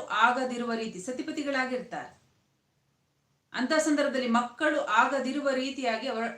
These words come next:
ಆಕೆಯಲ್ಲಿ ಗರ್ಭರಚನೆಯಾಗಿರುತ್ತೆ. ಯಾವುದೇ ಕಾರಣಕ್ಕೂ ಕೂಡ ಆ ಒಂದು ಶಿಶು ಬೆಳೀಲಿಕ್ಕೆ ಮಾಡ್ಲಿಕ್ಕೆ ವಾತಾವರಣ ಇರೋದಿಲ್ಲ. ಅಥವಾ ಯಾವುದೋ ರೀತಿಯಾಗಿ ಒಂದು ಪ್ರಯತ್ನವನ್ನ ಪಡ್ತಾರೋ ಆ ಶಿಶು ಸರಳವಾಗಿ ಹೇಗಿರ್ತಾರೆ, ಸೆಲ್‌ಗಳ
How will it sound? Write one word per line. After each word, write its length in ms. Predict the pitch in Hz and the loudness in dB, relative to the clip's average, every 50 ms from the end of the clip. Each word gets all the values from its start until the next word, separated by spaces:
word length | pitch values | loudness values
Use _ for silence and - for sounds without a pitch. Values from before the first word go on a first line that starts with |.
| - - | -10 -8
ಆಕೆಯಲ್ಲಿ 580 | - 202 226 240 233 - 254 233 220 226 226 | -4 -4 -2 -2 -4 -4 -6 -6 -6 -6 -8
ಗರ್ಭರಚನೆಯಾಗಿರುತ್ತೆ. 1040 | 196 214 226 233 226 269 269 247 - 240 226 220 202 180 170 151 - 139 - _ _ _ _ _ _ _ _ _ _ _ _ _ _ _ _ _ _ _ _ _ _ - | -8 -8 -8 -8 -6 -6 -6 -6 -6 -8 -8 -8 -8 -8 -10 -10 -12 -16 -20 _ _ _ _ _ _ _ _ _ _ _ _ _ _ _ _ _ _ _ _ _ _ -6
ಯಾವುದೇ 360 | - 202 226 254 254 302 302 | -2 0 2 2 2 0 0
ಕಾರಣಕ್ಕೂ 560 | 302 294 285 277 269 269 262 277 - - 226 226 | 0 2 2 2 2 2 0 -2 -4 -8 -12 -14
ಕೂಡ 260 | 226 226 208 202 220 | -12 -10 -6 -2 0
ಆ 320 | 247 277 - 208 220 233 | 2 2 2 2 0 0
ಒಂದು 400 | 262 262 254 269 254 - - 185 | 0 -2 -4 -4 -6 -10 -12 -12
ಶಿಶು 520 | 185 - 262 262 240 - 302 302 294 277 269 254 233 - - 226 233 226 | -10 -8 -6 -6 -4 -4 -4 -4 -4 -4 -6 -10 -12 -12 -12 -10 -10 -8
ಬೆಳೀಲಿಕ್ಕೆ 540 | 190 208 220 226 247 262 254 262 254 254 247 | -6 -4 -2 -2 -2 -2 -2 -4 -6 -6 -4
ಮಾಡ್ಲಿಕ್ಕೆ 360 | 233 233 226 220 208 220 226 | -4 -4 -4 -4 -6 -8 -8
ವಾತಾವರಣ 440 | 208 208 202 196 202 202 196 196 190 | -6 -6 -6 -6 -6 -8 -8 -6 -6
ಇರೋದಿಲ್ಲ. 420 | 180 180 185 185 175 160 151 - - _ _ _ _ _ _ _ _ _ _ _ _ _ _ _ _ _ _ _ _ _ _ _ | -6 -6 -6 -8 -8 -10 -12 -16 -18 _ _ _ _ _ _ _ _ _ _ _ _ _ _ _ _ _ _ _ _ _ _ _
ಅಥವಾ 380 | - 208 226 269 247 247 262 269 | -6 -6 -6 0 4 4 4 6
ಯಾವುದೋ 560 | 254 233 214 226 262 254 - 233 302 311 311 | 6 4 6 6 6 4 2 0 -2 -2 0
ರೀತಿಯಾಗಿ 480 | 302 294 285 - 302 294 277 269 269 | 0 0 0 0 0 0 0 0 0
ಒಂದು 140 | 269 254 247 | -4 -6 -6
ಪ್ರಯತ್ನವನ್ನ 480 | 247 262 262 262 254 - 262 262 254 247 240 240 | -4 -4 -4 -4 -4 -4 -4 -4 -4 -4 -4 -2
ಪಡ್ತಾರೋ 480 | 247 254 233 - - 247 226 233 254 | -2 -4 -4 -2 -2 0 0 2 0
ಆ 100 | 277 262 | 0 -2
ಶಿಶು 360 | 220 - - 269 - - 262 - | -2 -4 -6 -6 -6 -6 -8 -8
ಸರಳವಾಗಿ 800 | - - 226 214 220 254 302 302 294 294 285 269 247 226 170 - - - _ _ _ _ _ _ _ _ _ _ _ _ _ _ - | -6 -2 0 2 4 4 4 4 4 4 2 2 0 -2 -6 -8 -10 -14 _ _ _ _ _ _ _ _ _ _ _ _ _ _ -2
ಹೇಗಿರ್ತಾರೆ, 480 | 294 302 262 277 254 226 - 220 196 | 0 0 0 0 -2 -4 -4 -8 -8
ಸೆಲ್‌ಗಳ 460 | 185 - - 294 330 330 247 254 233 | -4 0 2 4 4 4 4 2 0